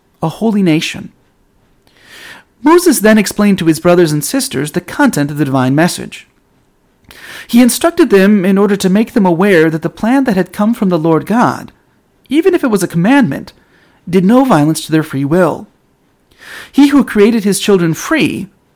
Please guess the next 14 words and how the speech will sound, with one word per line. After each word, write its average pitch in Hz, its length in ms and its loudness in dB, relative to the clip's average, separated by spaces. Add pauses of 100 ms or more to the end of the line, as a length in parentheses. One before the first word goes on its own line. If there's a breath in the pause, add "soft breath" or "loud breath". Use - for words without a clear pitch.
(320)
is 208 280 0
the 220 80 -2
most 180 300 -2
jealous 208 360 -2
guardian 156 680 -4
of 143 140 -6
their 156 120 -2
freedom. 196 480 -6 (2500 soft breath)
After 330 240 0
being 285 240 2
enlightened 180 440 0
by 151 120 0
Moses' 151 460 -4
teaching, 135 520 -6